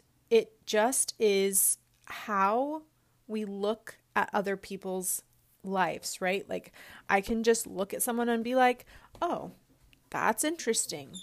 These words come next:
That's an interesting choice for clothing. That's not what I would wear," right? And I think what happens is the most judgmental people that I've experienced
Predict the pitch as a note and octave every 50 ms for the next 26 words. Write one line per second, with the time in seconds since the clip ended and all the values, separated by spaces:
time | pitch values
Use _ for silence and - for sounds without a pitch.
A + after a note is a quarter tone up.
0 | - _ - E3+ F3 - - A3+ B3 B3 - - C4+ - - - D#4 D#4 D4+ -
1 | - F4+ F4+ F#4 D#4+ - - F4+ E4+ - - - G4+ G#4 G4 G4 D4 A3 E3+ -
2 | - - - - - - G3+ - - D4 D4 - D#4 D#4 E4 F4 E4+ E4+ D4+ C4+
3 | A3+ F3 F3+ D#3+ D3 C3 - E3+ F3+ G3 G3+ A3+ C4+ C#4+ - _ - - - -
4 | - B3+ - _ _ C4+ C4+ C4+ C4 - - B3+ C4 B3+ - - D#4 G4+ G#4 G4+
5 | - - B3 A#3+ A3 G#3+ - - G3+ G#3 G#3 - - E3+ E3 D#3+ E3+ F3+ - -
6 | - _ - - - - _ _ _ - A3+ G#3+ G#3 G#3 G#3 G#3 G3 G3 - -
7 | _ _ _ _ _ _ _ A3 G3 A3+ A3+ A3 A3 A3 A#3+ C4+ E4 G4+ G4+ -
8 | - - - - _ _ _ - - A3+ G#3+ G3+ G3+ G#3 G#3 G3+ G3 - G#3 G3
9 | G3 - - - F#3+ F#3 - A3 A3+ C4 D4 D#4 F4 F4+ - _ _ _ - A3+
10 | - - G#3+ G3+ G3+ G3+ G3 G3 - - - - F3+ E3+ E3+ F#3 G3+ A3+ C4 C#4+
11 | D4 - - - -